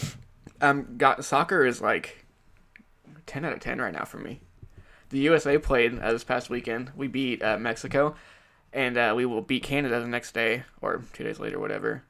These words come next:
and won some tournament. I don't even know what it was, but it was fun to see, like, the U S A men's team actually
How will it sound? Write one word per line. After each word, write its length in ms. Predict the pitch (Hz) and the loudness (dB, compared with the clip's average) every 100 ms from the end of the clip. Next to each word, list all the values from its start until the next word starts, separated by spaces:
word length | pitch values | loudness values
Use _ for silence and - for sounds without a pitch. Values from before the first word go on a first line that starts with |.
| _ _ _ _ _ | _ _ _ _ _
and 140 | - 113 | -6 -4
won 160 | 113 | -4
some 160 | 117 127 | -6 -8
tournament. 400 | 123 113 123 - | -8 -8 -8 -6
I 60 | |
don't 100 | 135 | -6
even 140 | 123 113 | -8 -8
know 80 | 107 | -8
what 80 | - | -4
it 60 | |
was, 340 | 123 127 127 - - | 0 0 -2 -4 2
but 120 | 185 | 6
it 20 | |
was 160 | 214 208 | 4 4
fun 180 | 180 180 | 0 0
to 40 | |
see, 140 | 165 151 | -2 0
like, 160 | 143 | 0
the 120 | 131 | -2
U 140 | 131 135 | -2 -2
S 140 | 135 | -2
A 80 | 131 | -4
men's 320 | 120 131 - | -4 -6 -6
team 240 | - 120 120 | -8 -6 -4
actually 520 | 117 - 113 117 | -6 -6 -4 -4